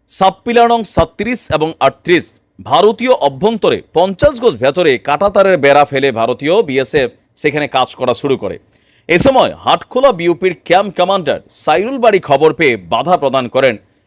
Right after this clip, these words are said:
এরপর থেকে তারা সেখানে একটু ভাবসাব নিতে গেলে আমাদের বাকি জওয়ানরা এসে সেখানে যখন হাজির হন, তখনই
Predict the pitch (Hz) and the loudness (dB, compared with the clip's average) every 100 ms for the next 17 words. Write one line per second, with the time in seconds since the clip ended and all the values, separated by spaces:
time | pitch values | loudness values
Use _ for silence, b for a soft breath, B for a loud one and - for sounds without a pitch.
0 | - 202 233 302 247 220 - 139 131 135 | 0 2 2 -2 -6 -6 -2 -2 -2 -2
1 | 135 - 139 160 175 160 110 107 135 - | -2 -4 -8 -8 -10 -12 -12 -8 -8 -4
2 | 185 170 147 147 170 262 - b b 135 | -4 -4 -6 -2 0 0 -2 b b 0
3 | 165 135 78 127 156 214 214 196 180 165 | 0 -2 -2 -2 -2 0 2 2 2 2
4 | 143 160 131 131 143 143 143 107 120 160 | 2 -2 -6 -4 -4 -2 -2 0 0 2
5 | 156 226 269 _ _ _ - 185 269 | 4 4 0 _ _ _ -2 2 0